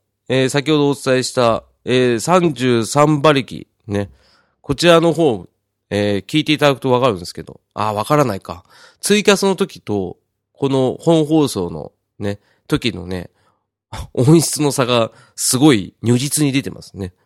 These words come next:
オーダーシティ様々ですね。これサンプリングとしてオーダーシティの開発者に送ってもいいぐらいですね。えー、まあそんな感じで。はい。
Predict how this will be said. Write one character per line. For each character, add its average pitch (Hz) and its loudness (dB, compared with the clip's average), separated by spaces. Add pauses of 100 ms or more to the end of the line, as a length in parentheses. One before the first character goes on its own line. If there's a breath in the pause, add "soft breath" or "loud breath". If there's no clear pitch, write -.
(140)
オ 160 2
ー 156 -2
ダ 160 2
ー - 0
シ - -4
テ 139 -4
ィ 104 -2
様 117 0
々 127 0
で 113 -4
す - -10
ね。 - -16 (720)
こ 135 -2
れ 120 0
サ 160 -2
ン 180 -2
プ 196 0
リ 190 4
ン 190 2
グ 185 2
と 180 0
し - -6
て 156 0
オ 147 2
ー - 2
ダ 185 2
ー - -2
シ - -4
テ 160 0
ィ 107 -4
の 104 -2
開 131 -2
発 147 -2
者 - -
に 98 -6
送 95 -4
っ 143 -2
て - -2
も 110 0
い 104 -2
い 107 -6
ぐ 127 -2
ら 107 -2
い - -6
で - -16
す - -14
ね。 110 -4 (720 soft breath)
え 120 0
ー、 - -2
ま 139 4
あ - -4
そ 165 -2
ん 170 0
な 160 0
感 127 -6
じ 104 -12
で。 - -14 (200)
は 101 -10
い。 - -16